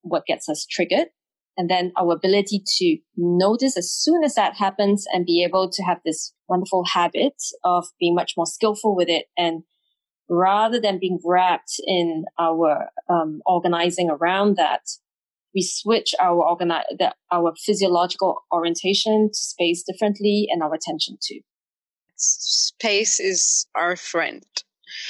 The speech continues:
Speaker 2: Um,
Speaker 1: Yep.
Speaker 2: it's awesome. I, <laughs> I just love Wendy's work, honestly. Uh, and I really, um, recommend everyone reads at least Leadership Embodiment, her book, 'cause it's very,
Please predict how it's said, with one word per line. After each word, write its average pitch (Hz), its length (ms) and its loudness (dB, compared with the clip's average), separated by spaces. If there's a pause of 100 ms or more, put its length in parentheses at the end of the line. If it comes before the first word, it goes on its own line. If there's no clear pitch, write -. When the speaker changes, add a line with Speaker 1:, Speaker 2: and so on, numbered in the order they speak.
(380)
Speaker 2:
Um, 165 400 -2
Speaker 1:
Yep. 175 280 2 (260)
Speaker 2:
it's - 240 -2
awesome. - 500 -2
I, 190 160 0 (560)
<laughs> - 1000 -4
I 269 100 -2
just 247 280 -2
love 190 240 -2
Wendy's 156 380 -4
work, 147 440 -4 (160)
honestly. 170 580 -2 (100)
Uh, 160 300 2 (120)
and 175 420 -2
I 180 160 2
really, 175 640 0 (100)
um, 143 460 0 (480)
recommend 156 800 -4 (160)
everyone 135 460 -4
reads 165 640 -2
at 143 200 -4
least - 480 -2 (160)
Leadership 139 500 -2
Embodiment, 113 600 -4
her 139 80 -6
book, - 220 -8 (100)
'cause - 280 -2
it's - 420 -4
very, 147 500 0